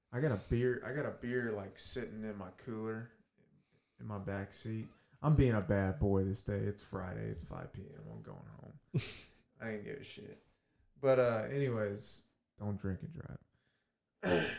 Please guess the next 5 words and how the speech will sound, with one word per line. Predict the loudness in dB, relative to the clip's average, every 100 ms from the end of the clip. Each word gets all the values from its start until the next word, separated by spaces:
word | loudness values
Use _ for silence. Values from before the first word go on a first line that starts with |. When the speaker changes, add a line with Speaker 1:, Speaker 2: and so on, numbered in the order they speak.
| -10
Speaker 1:
<clears throat> | -16 _
Smoke | -14 -6 -4 -4
and | -6
drive. | -10 -12 -16 _ _ _ _ _ -4 4
Uh, | 4 4 0